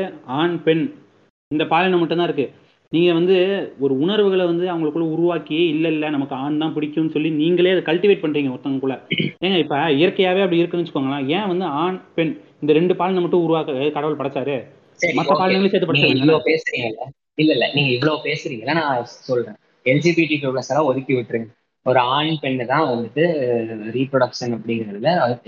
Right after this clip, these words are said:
Speaker 2: செக்ஷுவல் இன்டர்கோர்ஸ் ஆர் செக்ஸ் ஆர் whatever it is. பக்கி இல்ல, ஓகேவா? இதெல்லாம் பண்ணணும் அப்படின்னு நீங்க சொல்றீங்க. ஒரு காலத்துக்கு ஒரு முப்பது வருஷம் முன்னாடி வந்துட்டு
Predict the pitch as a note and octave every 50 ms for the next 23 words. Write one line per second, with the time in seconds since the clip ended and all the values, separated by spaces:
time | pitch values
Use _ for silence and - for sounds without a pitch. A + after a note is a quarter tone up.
0 | A2+ A2 - - A#2 - - C3 B2+ B2 A#2+ A2+ - - G#2+ - - G#2 G#2 -
1 | D3+ D#3 - - A#2 G#2 - - - B2 A2+ A2+ A2 A2 G#2+ - A2+ A#2+ A2+ G#2
2 | - A2 G#2 - - _ _ _ _ _ _ _ _ _ - - C3+ - - -
3 | D3+ C3+ - - - B2 A#2 A#2+ - - - A#2 A2+ - A2+ A2 B2+ B2+ A2 A#2+
4 | - _ - B2 B2 B2 B2+ D3 D3 C#3 B2+ B2 B2+ B2 A#2+ B2+ C3 A#2+ A#2 C3
5 | C3 A#2+ G#2+ - A#2+ A2+ A2 A#2 A2+ - - C#3 D3+ D#3+ D#3 D#3+ D#3+ E3 F3+ E3+
6 | - E3+ D3+ D#3 D3 - D3+ D3 D3 C#3 C#3 C#3 - D#3+ D#3 D3+ D3 D3 - F3
7 | E3 D3 C#3 C#3+ D3 D3 D3 D3+ D3 C#3 C3 B2+ B2+ B2+ D3+ D#3+